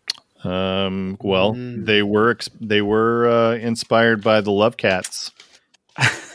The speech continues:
Speaker 1: Yeah. Josh, what's your score?
Speaker 2: I Miss You. I went in at thirteen, and as I was saying, uh, you know, when I think about the dynamic between you two, Wayne has sort of got this, uh, Michael Barbara sort of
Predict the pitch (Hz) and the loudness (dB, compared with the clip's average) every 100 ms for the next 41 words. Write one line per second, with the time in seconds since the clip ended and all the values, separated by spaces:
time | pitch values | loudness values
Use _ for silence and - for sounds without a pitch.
0 | - - _ _ - 98 92 - - 117 | -20 -20 _ _ 2 2 2 -2 0 2
1 | 113 123 117 123 - 127 131 - _ _ | 2 0 0 0 0 0 0 -2 _ _
2 | _ 135 147 - - - 190 233 285 311 | _ 0 2 2 2 2 0 0 -2 0
3 | 262 - - 165 - - 175 160 - 160 | -2 -4 0 0 0 0 2 2 2 0
4 | 131 113 - 156 190 - - - 185 160 | 0 -2 -2 -2 -2 -2 -2 -2 0 0
5 | - - - - 151 151 139 - - _ | 0 -6 -8 -6 0 2 2 -4 -18 _
6 | _ _ _ _ _ _ _ _ 160 147 | _ _ _ _ _ _ _ _ 0 4
7 | 175 170 170 175 156 151 135 127 131 123 | 4 4 0 -4 2 2 2 2 -2 0
8 | 127 123 131 139 - 123 - 127 120 120 | 0 2 2 2 -2 -6 -2 0 0 -2
9 | 117 135 117 117 - _ _ 117 123 143 | 0 0 0 -2 -12 _ _ -4 0 2
10 | 180 202 208 190 - - 147 139 - 139 | 0 -2 -4 0 2 2 0 -2 0 0
11 | - - 127 - - 123 117 113 110 120 | 0 -2 -6 -4 -4 -2 0 0 0 -2
12 | 131 131 - 113 117 113 127 120 117 - | 0 -4 -2 -2 2 4 4 2 0 -4
13 | 117 104 | -6 -10